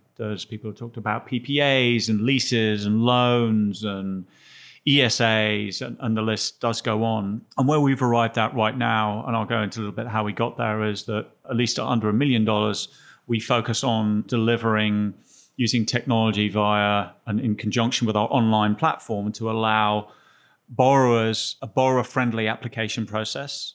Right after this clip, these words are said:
because frequently in solar and renewable energy, it's, financing is, is obfuscated. It's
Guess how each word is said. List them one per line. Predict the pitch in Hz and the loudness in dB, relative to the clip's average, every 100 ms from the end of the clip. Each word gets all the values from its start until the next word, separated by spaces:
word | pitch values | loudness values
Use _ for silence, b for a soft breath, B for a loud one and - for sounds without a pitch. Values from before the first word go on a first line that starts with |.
| _ | _
because | 110 - 110 104 | -12 -4 -4 -4
frequently | - 117 110 120 123 110 104 | -6 -8 -6 -8 -6 -4 -2
in | 104 | -4
solar | - 113 110 107 | -2 0 0 0
and | 104 | 0
renewable | 104 101 110 | 0 0 0
energy, | 107 104 90 104 101 117 | 0 0 -2 -2 -2 -4
it's, | 117 - - - | -6 -4 -6 -6
financing | - 123 117 110 113 | -2 0 2 2 0
is, | 104 - | 0 -4
is | 147 117 | -6 -2
obfuscated. | 131 110 113 - 104 98 98 | -2 -2 -6 -4 -4 -4 -8
It's | 101 - | -8 -12